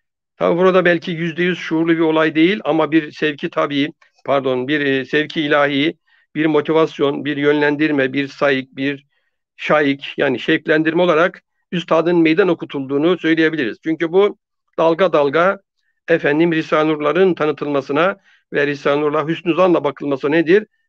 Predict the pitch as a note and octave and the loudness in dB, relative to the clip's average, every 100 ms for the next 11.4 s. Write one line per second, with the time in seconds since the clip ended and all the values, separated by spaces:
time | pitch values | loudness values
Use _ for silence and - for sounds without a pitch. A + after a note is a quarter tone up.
0 | _ - G3+ F3 C#3+ E3 E3 F#3+ D#3+ F#3+ | _ -2 0 0 -2 0 2 2 2 4
1 | F3+ C#3 C3 A2 G#2+ A#2 B2+ D#3 E3+ G3+ | 2 0 -4 -6 -8 -12 -4 0 4 2
2 | G3 _ _ _ _ _ _ _ _ _ | 0 _ _ _ _ _ _ _ _ _
3 | - D3+ C#3+ D#3 F3+ F3+ D#3+ D3+ C#3 - | -2 -2 -2 -4 -4 0 2 2 0 -4
4 | C3+ D3 C#3 C3+ - A#2 D#3+ F#3 F#3+ F#3+ | -2 0 -2 -8 -6 0 2 2 0 -4
5 | _ _ _ _ _ _ _ _ _ _ | _ _ _ _ _ _ _ _ _ _
6 | _ _ A#2+ D#3 G3+ G#3+ C3+ E3 F3 F3 | _ _ -2 2 4 2 0 -2 0 0
7 | D#3+ F3 F#3+ F3+ G#2+ _ _ _ _ _ | 0 0 0 0 -4 _ _ _ _ _
8 | _ _ C#3 D3+ D#3+ D#3+ F#3+ A3 G3 - | _ _ -4 -2 0 0 2 2 2 0
9 | E3 F3+ F3+ F3+ E3+ F3+ G#3 F3 E3 C#3+ | 2 4 4 2 0 2 0 -2 -6 -4
10 | F3+ E3 G3+ G3 F3 C#3+ A#2 A2+ G#2+ C#3 | -4 0 2 0 0 -6 -6 -8 -6 -2
11 | F#3 F3 G#3 | 0 4 2